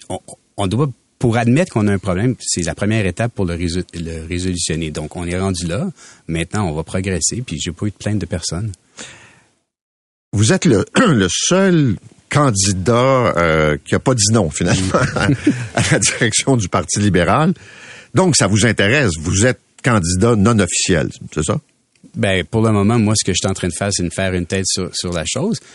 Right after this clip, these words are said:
Speaker 1: J'ai l'intention de progresser vraiment dans, dans ça pour faire en sorte que le parti puisse, comme je disais tantôt, être une alternative crédible. Donc, c'est un effort. Je vais faire partie d'un débat. Moi, la, la date de la course à la chefferie, là, qui va être décidée, là, ça va être la date qui sera décidée par le parti.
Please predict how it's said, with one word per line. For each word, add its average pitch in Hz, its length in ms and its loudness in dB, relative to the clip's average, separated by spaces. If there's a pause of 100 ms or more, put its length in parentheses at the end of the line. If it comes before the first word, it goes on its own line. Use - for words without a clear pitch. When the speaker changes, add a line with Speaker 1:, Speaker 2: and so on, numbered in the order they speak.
(160)
Speaker 1:
J'ai 85 180 -2
l'intention 92 800 0 (260)
de 85 120 -8
progresser 95 640 -4
vraiment 90 400 -4
dans, 85 180 -6
dans 80 180 -10
ça - 160 -6 (120)
pour 95 200 -6
faire 101 340 -2
en 76 100 -6
sorte - 240 -6
que 85 80 -6
le 78 40 -6
parti - 360 -8
puisse, 104 320 -4 (100)
comme 95 120 -2
je 82 100 -2
disais 87 160 -6
tantôt, 90 340 -6 (320)
être 101 220 -2
une 90 60 2
alternative 85 520 -4
crédible. 85 540 -6 (260)
Donc, 78 220 -4
c'est 110 100 -2
un 101 100 2
effort. 92 360 -2
Je 95 60 -2
vais 85 60 -4
faire 101 120 -2
partie - 260 -4
d'un 113 120 2
débat. 82 340 -2 (260)
Moi, 143 140 2
la, 117 120 0
la 85 140 -2
date 107 320 -4 (340)
de - 40 -8
la - 80 -6
course - 260 -4
à 104 60 0
la 90 120 0
chefferie, 82 400 -2
là, 87 120 -4
qui - 120 -12
va 82 100 -4
être 73 100 -8
décidée, 76 420 -4
là, 82 60 -4 (400)
ça 76 120 -6
va 80 100 -4
être 82 100 -8
la 82 100 -2
date 98 140 -2
qui - 100 -8
sera 92 100 -6
décidée 85 300 -4
par 104 160 -2
le 90 100 -4
parti. - 300 -12